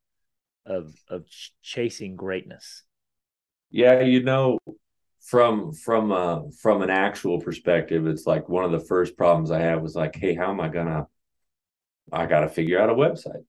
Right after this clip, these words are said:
Speaker 2: So, like, I had to figure that out. And I'm the type of person who was gonna do it on my own. And then it was like, "Oh, now I gotta figure out how to do customer support." You know, I've got th-, thousands of people, and I,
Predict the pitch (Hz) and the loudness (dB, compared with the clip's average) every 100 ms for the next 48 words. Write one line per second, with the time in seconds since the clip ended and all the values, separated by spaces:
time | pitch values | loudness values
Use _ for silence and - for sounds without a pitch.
0 | _ _ _ 85 82 80 - _ - - | _ _ _ -4 -2 -2 -6 _ -12 -6
1 | 78 - 104 107 104 113 92 98 92 82 | -6 -4 -2 2 4 4 4 4 2 0
2 | 82 82 82 78 80 95 90 85 95 92 | -2 -4 -6 -8 -2 0 0 0 0 0
3 | 90 85 82 80 76 90 87 80 92 87 | -4 -6 -4 -4 -4 -4 -2 0 2 2
4 | - - _ - - 90 92 87 80 80 | 0 -10 _ -18 -6 -4 0 0 0 -4
5 | - _ - - - 82 85 82 80 82 | -14 _ -10 -8 -6 -4 -2 -2 -2 -2
6 | 82 92 98 87 98 98 90 85 80 85 | 0 0 0 0 0 0 0 -2 -4 0
7 | 90 82 82 90 82 92 95 95 _ 95 | 2 2 -2 -4 -4 -2 -2 -2 _ -8
8 | - 110 110 - 147 123 - - _ _ | -8 -10 -10 -12 -4 -2 -2 -4 _ _
9 | _ _ _ 85 85 90 95 85 82 - | _ _ _ -6 -2 -2 2 2 0 -2
10 | _ _ _ - - 87 - 95 117 104 | _ _ _ -10 -4 -2 0 2 2 0
11 | 92 87 - 120 - 92 90 85 87 82 | -6 -8 -2 -2 2 2 2 0 0 0
12 | 78 | -2